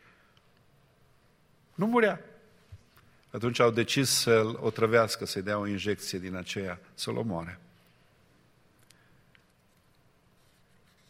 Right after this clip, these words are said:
Un om care a avut un singur talent. N-a avut cinci, n-a avut doi, a avut unul singur. Știți care a fost acela?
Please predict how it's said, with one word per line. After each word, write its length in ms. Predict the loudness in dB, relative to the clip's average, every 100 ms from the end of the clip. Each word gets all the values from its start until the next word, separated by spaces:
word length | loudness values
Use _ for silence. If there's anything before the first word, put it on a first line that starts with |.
| _ _ -2
Un 120 | 6
om 180 | 6 8
care 220 | 8 10
a 40 |
avut 240 | 8 6 0
un 100 | 0
singur 380 | 0 0 -2
talent. 580 | 0 -2 -2 -4 -8 -14 -20 -20 _ _ _ _ _ _ _ _ _ _ _ _ _ _ _
N-a 200 | -2 0
avut 260 | 0 -2 -6
cinci, 520 | -4 -2 -2 -4 -6
n-a 200 | -4 -2
avut 320 | -2 -4 -8
doi, 380 | -2 0 0 -2
a 100 | -6
avut 240 | -6 -6 -6
unul 160 | -4
singur. 420 | -2 -2 -4 -8
Știți 380 | -10 -6 -4 -4
care 180 | -2 -2
a 40 |
fost 240 | -2 -6 -6
acela? 380 | -6 -6 -8